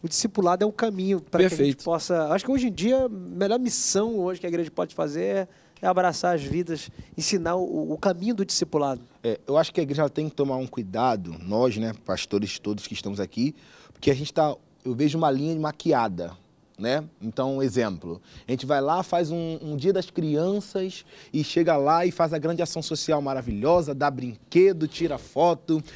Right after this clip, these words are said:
Speaker 3: aí posta no Instagram, aí posta a igreja missionária, mas a igreja missionária é no dia doze, é no dia
Speaker 2: Aham.
Speaker 3: vinte e cinco,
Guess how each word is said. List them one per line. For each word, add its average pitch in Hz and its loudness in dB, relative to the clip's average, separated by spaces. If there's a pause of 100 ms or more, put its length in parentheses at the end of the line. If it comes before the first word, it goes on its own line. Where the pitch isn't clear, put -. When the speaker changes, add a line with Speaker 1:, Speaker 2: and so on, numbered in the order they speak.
(140)
Speaker 3:
aí 147 2
posta 160 -4
no 165 -6
Instagram, 156 0 (300)
aí 143 2
posta 190 2
a 214 6
igreja 202 6
missionária, 151 2
mas 127 -4
a 151 2
igreja 147 0
missionária 143 0
é - 0
no 135 0
dia 127 4
doze, 170 4
é 156 2
no 147 0
dia 123 0
Speaker 2:
Aham. 127 0
Speaker 3:
vinte 143 -2
e 131 -2
cinco, 190 0